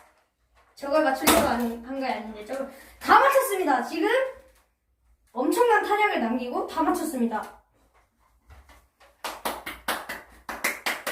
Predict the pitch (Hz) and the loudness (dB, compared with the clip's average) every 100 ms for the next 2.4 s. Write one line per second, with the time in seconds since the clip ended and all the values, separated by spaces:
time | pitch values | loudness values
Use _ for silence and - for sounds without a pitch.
0 | - - - - _ - - - - - | -10 -16 -20 -20 _ -20 -20 -20 -20 -8
1 | 254 262 262 233 240 320 320 285 330 339 | 2 4 4 4 0 0 2 2 4 4
2 | 330 277 - - | 4 2 -2 -6